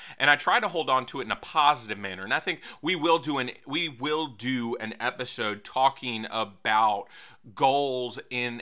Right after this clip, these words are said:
activity and how we can balance sort of that goal nature and competitive nature with being active. But I, I do,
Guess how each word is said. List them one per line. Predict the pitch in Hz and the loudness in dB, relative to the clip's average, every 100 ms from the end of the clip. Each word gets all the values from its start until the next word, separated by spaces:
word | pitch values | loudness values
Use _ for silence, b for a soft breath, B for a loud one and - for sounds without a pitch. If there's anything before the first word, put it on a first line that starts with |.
| - | -4
activity | 107 107 - - 131 113 107 98 | -4 -4 -8 -6 -6 -6 -6 -8
and | 95 | -2
how | 123 | 0
we | 127 120 | 0 -4
can | 123 101 | -10 -8
balance | 123 113 123 117 104 - | -2 0 0 -2 -8 -6
sort | 117 | -4
of | 104 104 | -4 -4
that | 101 117 | -4 -6
goal | 104 131 139 139 | -2 -2 -2 -4
nature | 123 120 120 | -6 -4 -6
and | 113 113 | -6 -8
competitive | 107 - 120 123 107 | -14 -2 -2 0 -4
nature | 107 98 - 98 B B B - | -6 -8 -8 -12 B B B -16
with | 107 131 139 - B B | -4 -2 -2 -6 B B
being | 110 117 110 110 | -10 -6 -4 -2
active. | 131 151 - 110 98 | 0 0 -2 -8 -2
But | 127 | 6
I, | 135 135 | 6 6
I | 131 | 0
do, | 131 175 165 | -2 -4 -4